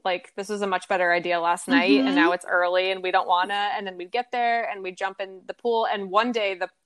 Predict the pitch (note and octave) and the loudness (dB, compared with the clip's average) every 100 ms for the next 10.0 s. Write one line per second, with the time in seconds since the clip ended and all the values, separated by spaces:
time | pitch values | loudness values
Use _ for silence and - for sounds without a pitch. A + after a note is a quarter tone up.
0 | _ _ _ G3+ - - A3+ A#3+ A3 F#3+ | _ _ _ -8 -6 -6 -6 -6 -6 -6
1 | F3 F#3+ G3 B3 B3 A#3+ - B3 B3 B3+ | -2 0 0 -2 -2 -4 -2 0 2 2
2 | C4 B3 C4 A#3 C#4 C4+ G3+ G3 F3+ F3 | 0 -2 -2 -2 -4 -2 -4 -4 -6 -2
3 | F#3+ C4 B3+ C#4 - _ _ _ _ _ | -2 0 -2 -4 -10 _ _ _ _ _
4 | _ _ - A3+ G#3+ A3 G#3 G3+ F#3+ F3+ | _ _ 2 4 4 0 0 0 2 2
5 | - _ _ - - A3 B3 B3+ C#4 C#4+ | -2 _ _ -20 -10 -4 -4 -2 -4 -2
6 | C4 B3+ C4 D4+ C4+ G3+ F#3+ F#4 A#3+ - | -2 -2 -2 -4 -2 -2 2 2 2 2
7 | C#4+ B3+ C4+ A#3+ B3 G#3+ A3+ A3 G#3+ G#3 | 4 4 4 4 2 2 2 2 0 0
8 | F#3+ - F3 C#3 - A#2 D3 - G#3 - | 0 0 -2 -2 -4 -6 -10 -8 -10 -14
9 | - _ _ _ - - A#2+ - - - | -20 _ _ _ -2 0 2 2 2 -4